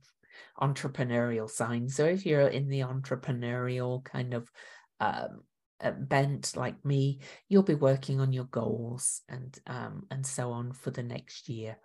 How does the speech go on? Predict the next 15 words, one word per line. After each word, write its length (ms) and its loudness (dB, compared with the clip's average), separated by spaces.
especially 460 -2
'cause 220 2
Saturn 720 0
is 200 -6
also 480 -4
at 140 -8
that 240 -12
twenty-one 720 -10
degree 460 -10
mark 480 -14
and 260 -10
aspecting 760 -10
all 180 -8
this 300 -12
energy. 500 -12